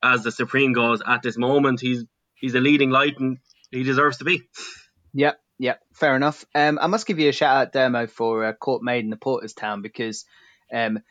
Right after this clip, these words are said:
Speaker 2: it won like it <laughs> had a little bit in hand in the end.
Speaker 1: <laughs> Won, won very nicely, and, uh,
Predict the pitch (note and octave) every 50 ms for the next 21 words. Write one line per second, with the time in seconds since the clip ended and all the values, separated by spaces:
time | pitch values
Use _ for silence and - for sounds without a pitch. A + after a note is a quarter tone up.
0 | _ _ _ _ _ _ - B2+ B2+ - - - D4+ F3+ F3 E3 D3+ D3 - -
1 | C3+ - - - - D3+ C3 - C#3 C#3 D3+ D3 C#3+ C#3+ D#3+ D#3 D3 D3 D#3 F#3
2 | A3 G#3+ G#3+ - - _ - _ _ - - F3 D3 D3 D3+ D3+ - C#3 A#2+ A#2+
3 | - _ _ _ _ _ _ - - B3+ A3 - - - - G3+ G3 - - -
4 | - - - - - C#3 D#3 F3 F#3 F#3 F3 D3+ B2+ - - - _ _ _ _
5 | _ _ _ _ _ _ _ _ _ _ _ _ _ _ _ - D3 F3 F#3 D#3+
6 | E3+ E3 D#3 D3+ C#3+ C#3+ C#3 C3+ B2+ C#3 B2+ A#2+ A#2+ A#2 A#2 A#2 - -